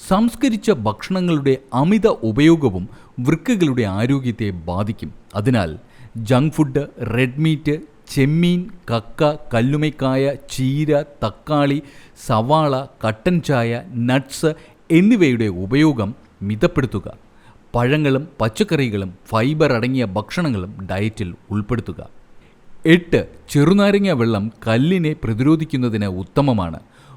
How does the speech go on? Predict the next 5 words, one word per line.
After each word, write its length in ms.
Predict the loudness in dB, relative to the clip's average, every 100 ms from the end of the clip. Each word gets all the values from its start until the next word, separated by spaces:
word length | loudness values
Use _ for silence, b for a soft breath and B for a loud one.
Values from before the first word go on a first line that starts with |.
| -2
വൃക്ക 360 | 0 0 -2 -4
തകരാറിലുള്ളവർക്ക് 1120 | -2 -2 0 0 0 0 2 4 4 2 -2 -6 -4
പൊട്ടാഷ്യം 600 | -4 0 2 2 0 -4
കൂടുന്നത് 520 | 0 0 2 0 0 0
ഒഴിവാക്കാൻ 600 | 0 0 0 0 0